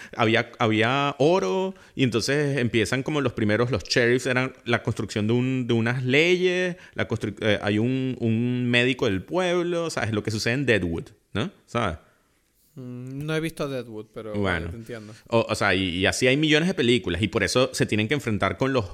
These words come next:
Speaker 1: indios. Los indios son, ¿sabes? Son salvajes, son los, los,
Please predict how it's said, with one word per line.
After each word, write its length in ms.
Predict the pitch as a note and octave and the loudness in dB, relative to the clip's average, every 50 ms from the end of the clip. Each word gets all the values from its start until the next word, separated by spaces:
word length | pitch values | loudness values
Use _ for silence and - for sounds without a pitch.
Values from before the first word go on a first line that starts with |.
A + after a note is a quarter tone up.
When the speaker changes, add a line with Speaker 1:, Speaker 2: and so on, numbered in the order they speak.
| - - | -4 0
Speaker 1:
indios. 580 | C#3+ D#3+ F#3+ G3+ G3+ F#3 F#3 F3+ F3 F#3 E3+ | 2 2 2 2 0 0 0 0 0 0 -2
Los 140 | D3 G#2+ G2+ | -2 0 0
indios 300 | A#2 G2 G2 G2+ A2+ A#2 | 0 0 0 0 -2 -2
son, 480 | - B2 B2 B2 B2 B2+ B2+ B2+ A#2 A2 - - - - - _ - | -2 -2 -2 -2 -2 -2 -2 -2 -4 -6 -8 -18 -20 -20 -20 _ -6
¿sabes? 320 | - B2 A#2+ G#2+ F#2 - | 0 2 2 2 2 0
Son 160 | - G#2 F#2+ | -2 -2 0
salvajes, 580 | - B2 B2 B2+ B2+ C3+ - - E3 E3+ E3 - | 0 2 2 2 2 2 0 0 0 -2 -2 -2
son 320 | B2+ A2 G#2 G#2+ G#2+ A#2 B2 | -2 -2 0 0 0 0 0
los, 180 | C3+ B2+ - | -2 -2 -4
los, 240 | C#3 - A#2+ A2+ | -6 -2 -2 -2